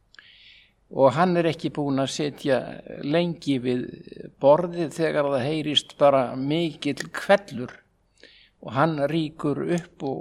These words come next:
og það rennur vökvi, eh, a,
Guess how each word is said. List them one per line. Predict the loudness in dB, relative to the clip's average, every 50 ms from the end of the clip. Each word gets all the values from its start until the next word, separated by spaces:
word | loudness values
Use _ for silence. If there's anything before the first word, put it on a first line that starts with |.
| -8 -8
og | -8 -8 -4
það | 2 4 4 6 6
rennur | 6 4 4 4 2 0 -2 -2
vökvi, | 2 4 6 6 4 4 0 -4 -2 -2 -2 -2 -4 -8 -10 -10 -10 -10 -10 -12 -14 -16 _ _ -20 -20 _
eh, | -18 -16 -14 -12 -10 -10 -8 -8 -8 -8 -8 -6 -8 -8 -8 -8 -10 -10 -8
a, | -8 -6 -4 -2 -2